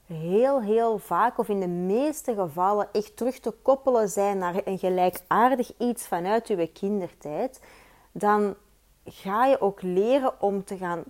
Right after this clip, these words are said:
te kunnen omgaan met die emoties. En dan ga je ook leren om je,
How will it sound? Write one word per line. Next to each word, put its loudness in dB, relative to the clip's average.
te -20
kunnen 2
omgaan 2
met -4
die -8
emoties. -6
En -4
dan -4
ga 0
je 0
ook -2
leren -2
om 2
je, 4